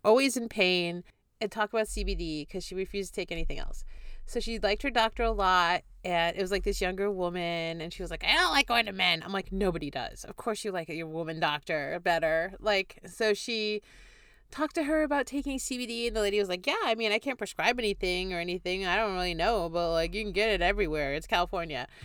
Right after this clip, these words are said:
So she told her to take it, and so now my mom was like, "Green light, cool, I'm gonna take C B D." And I was like, "Cool, cool, cool." So I did a bunch of research,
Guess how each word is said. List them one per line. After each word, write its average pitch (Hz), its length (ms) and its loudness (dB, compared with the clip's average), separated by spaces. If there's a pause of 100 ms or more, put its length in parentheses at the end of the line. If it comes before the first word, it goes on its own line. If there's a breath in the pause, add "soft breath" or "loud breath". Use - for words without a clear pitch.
(140)
So 240 560 4
she - 100 -16
told 240 160 2
her 233 60 2
to 208 60 -8
take 202 260 2
it, 190 180 4
and 175 120 -12
so - 180 -2
now 180 220 0
my 175 120 -2
mom 170 200 -2
was 165 100 -6
like, 180 160 -2
"Green 277 300 0
light, 262 320 2
cool, 254 340 2
I'm 202 60 2
gonna 214 160 -2
take 196 320 2
C 208 200 -6
B 185 160 -8
D." 123 460 -6
And 180 140 -4
I 180 40 2
was 185 120 -2
like, - 160 -10
"Cool, 226 240 -6
cool, 208 180 0
cool." 147 340 -6
So 202 140 -2
I 190 60 0
did 240 140 -2
a - 20 -6
bunch 269 160 2
of 285 80 -4
research, 208 600 -2